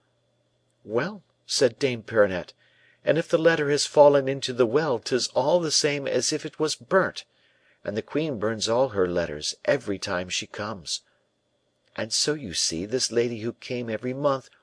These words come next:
was the queen," said the prisoner. "Doubtless, doubtless," continued the old gentleman, "but this letter contained instructions. How can I follow them?"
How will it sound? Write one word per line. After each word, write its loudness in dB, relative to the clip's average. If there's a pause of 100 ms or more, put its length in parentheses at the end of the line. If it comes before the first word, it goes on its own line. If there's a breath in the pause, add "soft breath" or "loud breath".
(100)
was 2
the -4
queen," -8 (680)
said 8
the -2
prisoner. 0 (920)
"Doubtless, 0
doubtless," -6 (200)
continued -8
the -6
old -4
gentleman, -4 (380 loud breath)
"but -4
this -2
letter 0
contained -6
instructions. 0 (200 loud breath)
How 0
can -6
I 0
follow 0
them?" -6